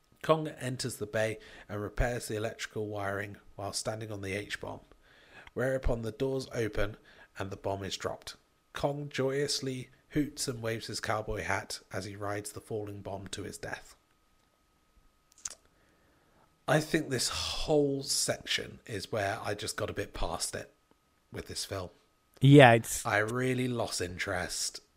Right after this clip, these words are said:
Speaker 1: and there was this whole bit between a c-, army colonel and Mandrake, and I was like, "Oh, guys, can we just please get this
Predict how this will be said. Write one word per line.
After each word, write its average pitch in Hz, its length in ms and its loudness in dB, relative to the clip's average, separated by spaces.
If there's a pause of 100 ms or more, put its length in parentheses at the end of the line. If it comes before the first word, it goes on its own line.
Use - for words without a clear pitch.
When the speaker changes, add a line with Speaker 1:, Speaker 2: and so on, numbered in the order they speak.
(120)
Speaker 1:
and 90 560 -6 (920)
there 98 160 -8
was 98 180 -8
this 101 220 -4
whole 120 380 -2
bit 101 240 -2
between 98 340 -8
a 90 80 -10 (120)
c-, - 200 -8
army 95 340 -2
colonel 95 720 -6
and 90 160 -10
Mandrake, 98 760 -6
and 90 120 -8
I 87 60 -4
was 82 140 -8
like, 95 140 -8
"Oh, - 280 -16
guys, - 300 -14
can 101 160 -14
we 104 80 -16
just - 240 -10
please - 240 -12
get - 240 -14
this - 420 -8